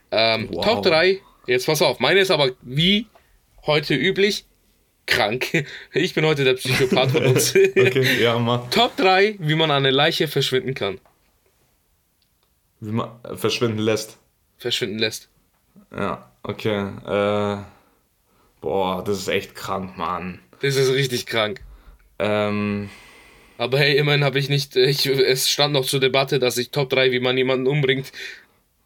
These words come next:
Speaker 2: Die Folge wird so safe gesperrt.
Speaker 1: Ich schwör, die könnte halt echt <laughs> gesperrt werden.
Speaker 2: Okay, äh, wie,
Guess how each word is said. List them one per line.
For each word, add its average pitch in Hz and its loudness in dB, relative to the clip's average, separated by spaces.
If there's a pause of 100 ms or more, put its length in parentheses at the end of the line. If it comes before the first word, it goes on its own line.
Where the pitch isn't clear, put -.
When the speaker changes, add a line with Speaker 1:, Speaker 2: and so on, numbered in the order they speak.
(760)
Speaker 2:
Die 107 -6
Folge 107 0
wird 98 -2
so 104 0
safe 98 -2
gesperrt. 98 -4 (480)
Speaker 1:
Ich - 0
schwör, 135 2
die 131 -4
könnte 165 2
halt 120 2
echt 123 0
<laughs> - -4
gesperrt 156 0
werden. 202 2 (240)
Speaker 2:
Okay, 127 4
äh, 113 4
wie, 101 -4